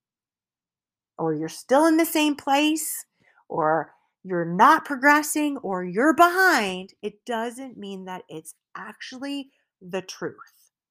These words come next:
And number six, you're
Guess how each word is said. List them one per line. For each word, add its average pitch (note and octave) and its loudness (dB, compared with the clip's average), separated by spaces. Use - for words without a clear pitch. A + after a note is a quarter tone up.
And G3 -6
number A#3 -2
six, - -12
you're C4 -2